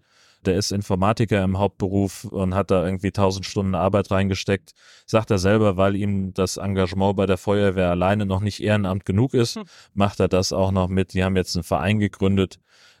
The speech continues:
Speaker 1: der das Ganze tragen soll und auch zukunftsfähig halten soll.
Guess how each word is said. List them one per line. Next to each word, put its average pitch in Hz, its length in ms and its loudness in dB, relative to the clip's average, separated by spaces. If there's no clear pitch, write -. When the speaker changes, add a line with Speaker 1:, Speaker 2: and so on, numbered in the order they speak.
Speaker 1:
der 92 100 2
das 90 220 0
Ganze 92 280 -2
tragen 101 440 0
soll 90 220 2
und 85 100 -4
auch 82 140 -2
zukunftsfähig 98 840 -2
halten 95 260 0
soll. 90 340 0